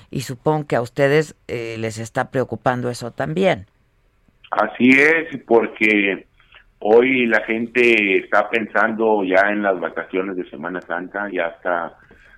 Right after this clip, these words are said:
Speaker 2: eh, viendo a dónde va a ir a descansar, están hartos, están aburridos, están tristes por la pandemia, si quieren, pues, eh, ir al relax, a la playa, a otros lugares turísticos,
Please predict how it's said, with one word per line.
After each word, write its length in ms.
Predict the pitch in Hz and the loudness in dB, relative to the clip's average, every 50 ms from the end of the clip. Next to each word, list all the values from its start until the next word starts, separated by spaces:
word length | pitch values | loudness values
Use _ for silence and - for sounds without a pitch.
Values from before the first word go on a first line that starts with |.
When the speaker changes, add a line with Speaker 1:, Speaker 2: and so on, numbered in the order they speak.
| _ _ - | _ _ -18
Speaker 2:
eh, 320 | - 76 76 73 71 71 - | -14 -12 -10 -10 -10 -12 -10
viendo 560 | - 87 90 87 90 87 90 92 87 87 78 | -6 -4 -4 -4 -4 -4 -2 -2 -2 -2 -2
a 20 | |
dónde 340 | 73 80 82 85 87 87 87 | -4 -6 -8 -8 -6 -6 -6
va 460 | 78 80 82 85 82 80 78 - - - - _ - - | -4 -2 -2 -2 -2 -4 -8 -12 -16 -20 -20 _ -20 -20
a 260 | - 62 60 - 69 | -20 -20 -16 -12 -10
ir 440 | 73 85 101 110 120 123 120 113 - - | -6 -4 -4 -2 -2 -2 -4 -4 -6 -8
a 280 | 71 71 67 65 65 64 | -10 -12 -12 -14 -16 -14
descansar, 960 | 78 78 - - - 71 73 73 73 - 82 95 101 110 113 110 101 90 82 | -14 -14 -14 -10 -12 -12 -12 -10 -6 -2 0 2 2 2 2 0 -2 -6 -10
están 720 | 73 71 - - - 82 85 90 90 90 87 82 80 78 - | -12 -14 -12 -6 -4 -4 -2 -2 -4 -6 -10 -12 -14 -10 -4
hartos, 720 | 85 95 104 104 - - - - 110 107 104 98 - - - | -2 -2 -2 -2 -4 -8 -10 -4 -2 -2 -2 -2 -4 -10 -16
están 320 | - - 87 82 85 85 | -14 -8 -8 -6 -6 -6
aburridos, 760 | 85 82 78 76 - 76 87 92 101 107 107 107 104 104 - - | -8 -8 -6 -8 -8 -6 -6 -4 -4 -4 -4 -4 -6 -8 -8 -10
están 400 | 69 69 _ - 82 78 76 71 | -16 -20 _ -10 -10 -10 -10 -12
tristes 480 | - 80 87 98 104 - - - - - - - | -10 -6 -6 -6 -6 -6 -10 -16 -16 -16 -14 -12
por 160 | - 73 71 | -10 -8 -8
la 100 | 69 69 - | -8 -10 -8
pandemia, 600 | 71 69 73 71 90 95 98 104 101 101 101 95 - - - - - - - - - _ _ _ - - | -10 -12 -10 -6 -8 -6 -6 -8 -10 -10 -10 -12 -14 -16 -20 -20 -20 -20 -20 -20 -20 _ _ _ -18 -18
si 80 | - | -18
quieren, 640 | _ - 87 85 87 92 101 98 95 90 82 73 - - | _ -8 -6 -4 -4 -2 -4 -4 -6 -8 -10 -12 -14 -14
pues, 160 | - 69 67 - _ _ 71 | -14 -14 -14 -16 _ _ -12
eh, 240 | 71 69 65 64 65 | -10 -10 -10 -12 -10
ir 180 | 71 82 90 | -8 -4 0
al 220 | 95 98 92 85 78 | 0 0 0 -2 -6
relax, 580 | 78 65 60 78 87 104 113 113 - - - | -10 -10 -4 -2 0 0 0 -2 -4 -12 -14
a 60 | - 69 | -12 -12
la 140 | 69 - | -12 -14
playa, 560 | _ - - 82 90 95 95 98 98 98 92 85 | _ -8 -6 -2 0 0 0 0 -2 -4 -4 -4
a 80 | 78 | -4
otros 280 | 80 80 - 87 87 82 | -6 -8 -6 -8 -6 -6
lugares 400 | 76 76 78 78 82 85 82 - | -6 -4 -4 -4 -4 -4 -6 -6
turísticos, 640 | 90 92 104 110 110 110 - 107 107 - 117 110 | -6 -4 -4 -4 -6 -6 -10 -10 -8 -6 -8 -10